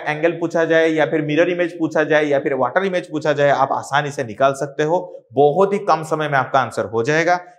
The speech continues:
Traditionally मैंने इसलिए बताया कि कभी अगर आप एक चीज भूल जाते हो कि कंफ्यूज हो जाते हो कि कहां से किसको घटाना है, तो traditionally भी आप कर सकते हो, क्योंकि important एक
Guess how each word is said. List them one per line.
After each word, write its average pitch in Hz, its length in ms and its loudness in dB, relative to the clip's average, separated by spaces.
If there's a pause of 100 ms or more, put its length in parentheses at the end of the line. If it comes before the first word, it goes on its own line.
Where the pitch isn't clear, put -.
(120)
Traditionally 226 540 -2
मैंने 214 200 -8
इसलिए 190 320 -6
बताया 175 360 2
कि 175 160 -6
कभी 180 420 0 (100)
अगर 165 300 2 (240)
आप 175 140 2
एक 220 120 -2
चीज 220 200 -10 (120)
भूल 202 220 -8
जाते 202 260 0
हो 202 120 -4
कि 208 120 -8
कंफ्यूज 185 420 -2
हो 214 80 0
जाते 196 260 0
हो 196 180 0
कि 185 160 -10
कहां 160 300 0
से 202 160 -4
किसको 202 360 0
घटाना 165 320 4
है, 147 140 2 (240)
तो 160 80 0
traditionally 190 580 -2
भी 185 100 -4
आप 170 180 0
कर 143 120 4
सकते 185 260 -2
हो, 208 180 -2 (300)
क्योंकि 165 240 -2 (120)
important 156 540 0 (280)
एक 135 140 0